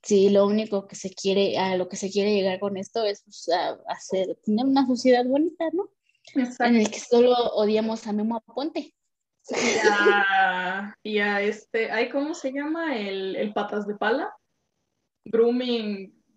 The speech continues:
Speaker 2: líder de un culto. A Ricardo Ponce, chingas a tu madre.
Speaker 1: Ah, sí.
Speaker 2: No sé.
Speaker 1: Sí, ese vato.
Speaker 2: Este, si ustedes dos van y chinguen a su madre cada que respiren.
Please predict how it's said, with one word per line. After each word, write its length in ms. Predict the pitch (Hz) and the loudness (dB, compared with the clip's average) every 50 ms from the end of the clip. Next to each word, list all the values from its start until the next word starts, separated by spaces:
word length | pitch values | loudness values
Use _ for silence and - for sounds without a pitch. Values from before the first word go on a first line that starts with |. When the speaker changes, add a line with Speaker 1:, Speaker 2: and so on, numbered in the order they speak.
| _ _ | _ _
Speaker 2:
líder 460 | - - 214 214 214 220 214 226 208 - | -12 -8 -4 -2 0 2 2 2 2 0
de 80 | 214 | -2
un 80 | 214 226 | -4 -4
culto. 580 | - - 202 208 214 - 269 294 349 403 - - _ _ _ _ _ _ | -4 -4 -4 -4 -2 -2 -2 -2 -2 -4 -8 -12 _ _ _ _ _ _
A 140 | - 208 208 | -4 -2 -2
Ricardo 440 | 214 208 - 240 233 226 226 220 | -2 -2 -2 -2 -2 0 -2 -2
Ponce, 320 | 226 220 214 214 208 202 202 | -4 -6 -8 -8 -8 -12 -12
chingas 300 | - 208 214 220 220 208 | -10 -8 -8 -8 -8 -8
a 60 | 190 | -10
tu 100 | - 185 | -12 -12
madre. 180 | - 190 196 247 | -6 0 2 4
Speaker 1:
Ah, 220 | 233 240 240 240 - | 4 4 2 2 2
sí. 340 | - 240 226 233 226 - - | 4 4 4 4 2 -2 -8
Speaker 2:
No 60 | - _ | -14 _
sé. 220 | _ - 190 - _ _ _ _ | _ -16 -16 -16 _ _ _ _
Speaker 1:
Sí, 320 | - - - 240 226 220 | -8 -2 0 0 2 2
ese 220 | 220 233 226 233 208 | 2 0 0 -2 -2
vato. 340 | 190 170 185 - - 202 208 202 202 - - | -2 -2 -4 -8 -10 -14 -14 -14 -10 -4 -4
Speaker 2:
Este, 400 | - - - - 427 - - - | -4 -2 0 0 0 0 0 -2
si 100 | - - | -2 -2
ustedes 460 | - - 247 233 247 247 247 233 214 | -2 0 0 0 2 2 0 2 2
dos 400 | 226 233 233 247 254 269 262 220 | 2 2 2 2 0 -2 -4 -4
van 320 | 220 214 220 226 226 226 | -4 -4 -2 -2 -2 -4
y 80 | 226 226 | -6 -6
chinguen 300 | - 233 220 220 214 208 | -8 -8 -6 -6 -6 -6
a 40 | 208 | -8
su 100 | - 196 | -10 -12
madre 220 | 190 196 202 202 | -12 -12 -12 -10
cada 220 | 190 202 196 196 196 | -8 -8 -8 -8 -10
que 80 | - | -12
respiren. 500 | 240 - - - - - - - - - | -12 -14 -14 -14 -12 -12 -12 -12 -14 -18